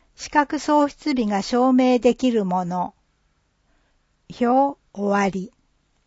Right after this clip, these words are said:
マイナンバーがわかるものとは、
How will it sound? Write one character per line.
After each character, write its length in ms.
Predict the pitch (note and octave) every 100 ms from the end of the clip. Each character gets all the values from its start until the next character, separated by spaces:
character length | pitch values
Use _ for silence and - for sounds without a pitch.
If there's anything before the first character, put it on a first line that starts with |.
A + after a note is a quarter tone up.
| _ _ _ _ _ _ _ _ _ _ _ _ _ _ -
マ 200 | B3 C#4
イ 80 | F4
ナ 180 | F4+ F4
ン 80 |
バ 200 | D4+ B3
ー 0 | A3+
が 140 | G#3+
わ 120 | A3
か 160 | A3 C#4+
る 100 | B3+
も 160 | A3
の 140 | G#3+ A3
と 200 | G#3+ F#3+
は、 280 | F#3 G3+